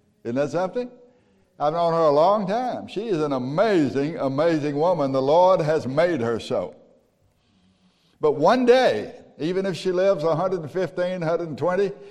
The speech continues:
Moses lived a hundred and twenty years old. Joshua, J-, uh, Joseph, the guy we're studying, he lived to be a hundred and ten. So they all have to die.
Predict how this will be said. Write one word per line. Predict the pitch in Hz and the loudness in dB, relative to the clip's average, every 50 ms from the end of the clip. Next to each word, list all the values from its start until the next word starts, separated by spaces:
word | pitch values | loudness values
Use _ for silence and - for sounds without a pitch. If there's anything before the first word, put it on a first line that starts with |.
| - - _ _ _ _ _ | -20 -20 _ _ _ _ _
Moses | 107 123 156 196 196 147 160 151 131 | 0 2 2 2 2 0 -2 -2 0
lived | 139 147 143 123 | 0 0 0 0
a | 131 | 0
hundred | 127 139 143 139 | -2 -2 -2 -2
and | 131 120 | -4 -4
twenty | 117 135 139 131 | -2 -2 -2 -2
years | 127 135 135 135 135 127 117 | -2 -2 -2 -2 -2 -2 -2
old. | 135 143 147 156 175 185 165 131 - _ _ _ _ _ _ _ _ _ _ _ _ _ _ _ _ _ _ _ _ | -2 0 0 -2 -4 -6 -10 -16 -20 _ _ _ _ _ _ _ _ _ _ _ _ _ _ _ _ _ _ _ _
Joshua, | 101 131 156 170 156 - - 151 151 143 139 135 131 131 131 - - - - _ _ _ - | -2 0 2 2 0 -2 -4 -2 0 2 2 2 0 0 -4 -10 -18 -20 -20 _ _ _ -6
J-, | 90 139 156 160 160 | -2 0 2 2 2
uh, | 151 127 117 113 | 0 0 0 0
Joseph, | 98 131 156 175 196 170 - 156 165 156 - - | 2 2 4 4 4 4 2 0 -2 -2 -6 -4
the | - 120 113 | -4 -4 -4
guy | 113 - - 107 135 147 147 143 | -4 -8 -6 -2 2 4 4 4
we're | 147 147 143 135 | 4 2 0 0
studying, | 143 - 160 175 165 170 165 165 147 | 0 0 0 0 2 0 -2 -2 -2
he | 123 143 160 | -2 -2 0
lived | 151 143 139 123 | 0 0 -2 -2
to | 139 | -2
be | 135 135 | -2 -2
a | 123 123 | 0 0
hundred | 139 143 143 127 | -2 -4 -4 -6
and | 110 120 | -8 -6
ten. | 107 143 180 170 143 143 165 165 - - _ _ _ _ _ _ _ _ _ _ _ _ _ _ | -4 -4 -2 -2 -4 -6 -8 -10 -18 -20 _ _ _ _ _ _ _ _ _ _ _ _ _ _
So | - 147 143 | -4 -2 2
they | 147 | 4
all | 151 170 202 226 233 240 240 240 240 240 240 240 226 202 - | 6 8 8 8 8 8 8 8 8 8 6 6 4 2 0
have | 156 123 156 208 220 202 - - | -2 0 2 2 2 0 -2 -2
to | - 208 | -4 0
die. | 180 196 214 220 214 175 131 95 80 76 65 - - | 2 4 4 6 4 4 2 2 0 -4 -6 -8 -14